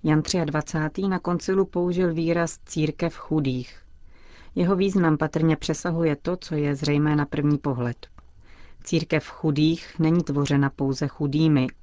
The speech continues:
kteří patří do církve. V jistém smyslu do ní patří všichni chudí, ať pokřtění či nikoli.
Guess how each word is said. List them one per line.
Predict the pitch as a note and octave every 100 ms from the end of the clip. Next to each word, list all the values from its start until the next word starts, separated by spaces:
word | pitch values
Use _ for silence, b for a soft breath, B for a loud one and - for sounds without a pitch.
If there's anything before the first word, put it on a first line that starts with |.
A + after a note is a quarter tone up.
| -
kteří | - C#3 C#3
patří | C3 C#3 -
do | C#3
církve. | C3+ - C#3 - C3+ C#3 - - - - B B B -
V |
jistém | E3 - F3+
smyslu | F3+ F3 - G3
do | F3+
ní | F#3
patří | - F3+ - E3
všichni | - F3+ - F#3
chudí, | F3+ E3+ D3 C3+ B2+ b b b -
ať | D3+ -
pokřtění | D#3 - - - E3 E3 E3
či | - D#3+
nikoli. | D3 - C3+ B2